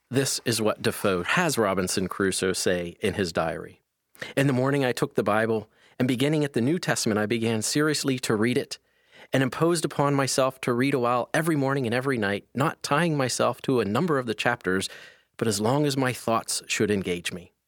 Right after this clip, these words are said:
It was not long after I set seriously to this work, but I found my heart more deeply and sincerely affected with the wickedness of my past life.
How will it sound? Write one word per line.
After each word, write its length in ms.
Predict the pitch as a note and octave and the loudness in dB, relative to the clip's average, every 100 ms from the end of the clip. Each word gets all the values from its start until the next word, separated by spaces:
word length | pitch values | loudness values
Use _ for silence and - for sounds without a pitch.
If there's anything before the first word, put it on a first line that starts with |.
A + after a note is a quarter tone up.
| _ | _
It 120 | C#3+ D3 | -2 0
was 260 | C3 - | 0 0
not 280 | C#3+ D#3+ - | 0 0 0
long 320 | B2+ C3+ C#3 | 0 2 0
after 340 | A2+ B2+ B2 A#2+ | 0 -2 0 0
I 60 | |
set 300 | A2 B2 - | 0 0 -2
seriously 460 | - C#3 C#3 - A#2+ | 0 0 0 -2 -4
to 160 | - | -2
this 180 | A2+ - | -2 0
work, 200 | G2+ G2+ | 0 -2
but 80 | G#2+ | -2
I 80 | A2 | -2
found 400 | - B2 C#3+ D#3 | -2 0 2 2
my 140 | C3 | 0
heart 440 | A2+ - A#2+ A#2 - _ _ - - | -2 -2 -2 -2 -8 _ _ -10 -2
more 160 | A#2 A2 | 0 2
deeply 580 | C#3+ E3+ D3+ D#3 C#3+ - A#2+ | 0 0 0 0 -2 -4 -4
and 120 | A#2+ | 0
sincerely 540 | A#2+ - - D#3+ E3 | 0 0 0 0 2
affected 560 | C3+ - B2 - A2+ G#2 - - | 0 -2 -2 0 -2 -2 -14 -4
with 140 | A#2 - | -2 0
the 80 | |
wickedness 500 | A2 A#2+ - A2 A2 | 0 0 0 0 2
of 120 | G#2+ F#2+ | 0 0
my 120 | F#2 | -2
past 340 | - F2+ - | -2 -2 -2
life. 360 | F2 F2 - | -6 -8 -12